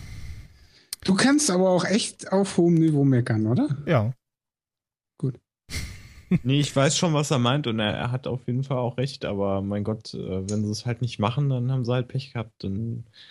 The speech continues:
Speaker 3: muss es halt
Speaker 1: Es
Speaker 3: irgendwie
Speaker 1: steht
Speaker 3: anders
Speaker 1: jedem da draußen übrigens frei zu machen, was er will.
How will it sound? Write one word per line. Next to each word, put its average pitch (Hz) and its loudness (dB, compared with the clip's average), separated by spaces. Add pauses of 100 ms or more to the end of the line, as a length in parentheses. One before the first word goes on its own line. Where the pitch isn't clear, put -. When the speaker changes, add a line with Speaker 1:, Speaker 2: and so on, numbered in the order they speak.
(260)
Speaker 3:
muss 107 -2
es 110 -8
halt 131 0
Speaker 1:
Es 160 4
Speaker 3:
irgendwie 202 0
Speaker 1:
steht 180 2
Speaker 3:
anders - -4
Speaker 1:
jedem 202 4
da 196 4
draußen 175 2
übrigens 165 4
frei 156 0
zu 143 2
machen, 131 4
was 131 2
er 117 2
will. 190 2